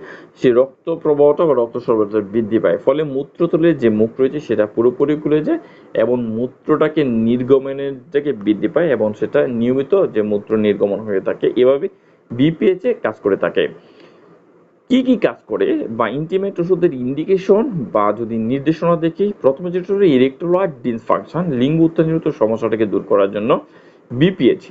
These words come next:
benign prostate hyperplasia চিকিৎসায় বিপিএইচ এবং যাদের ইরেকট্রোলাইট ডিসফাংশন রয়েছে অর্থাৎ বিপিএইচ এর কারণে, benign prostate hyperplasia-র কারণে যদি আপনার যে ইরেকট্রোলাইট ডিসফাংশন হয়ে থাকে তার চিকিৎসায় এবং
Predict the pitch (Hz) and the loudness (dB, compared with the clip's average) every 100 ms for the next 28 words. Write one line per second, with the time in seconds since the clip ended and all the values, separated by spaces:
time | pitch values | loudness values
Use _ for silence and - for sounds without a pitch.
0 | 113 113 143 196 180 - 165 175 170 - | -10 -4 0 0 0 -4 -2 0 -2 -2
1 | 120 131 143 - 151 156 160 156 147 156 | -4 -2 -4 -2 -2 -2 -4 -2 -4 0
2 | 143 127 - _ _ _ _ _ _ _ | 0 0 -4 _ _ _ _ _ _ _
3 | _ - 160 196 185 180 208 214 - 117 | _ -8 -8 -4 2 4 4 2 0 2
4 | 120 120 113 110 110 92 127 156 202 190 | 4 2 2 0 -4 -4 -2 -2 2 2
5 | 170 117 139 165 - 135 135 104 101 101 | 2 -2 -2 -2 -2 -4 -2 -2 0 0
6 | 104 156 131 113 110 151 175 190 - 120 | 0 -2 -4 -14 -10 -10 0 0 0 -4
7 | 92 90 90 127 196 120 120 156 160 165 | -4 -6 -4 -6 -6 -4 -2 -2 -2 -2
8 | 175 175 - 127 - 165 135 131 147 143 | -2 -2 0 2 2 0 0 -2 -2 -4
9 | 120 101 107 104 104 135 107 82 107 104 | -4 -4 -6 -8 -6 -6 -6 -2 0 0
10 | 101 104 117 117 135 113 104 107 120 117 | 0 -2 -2 2 2 2 -4 -4 -2 -2
11 | 139 151 139 135 156 - - - 113 127 | -2 0 2 2 -2 -4 -6 -6 -4 0
12 | 208 - _ _ - 120 135 | 0 -2 _ _ -2 0 0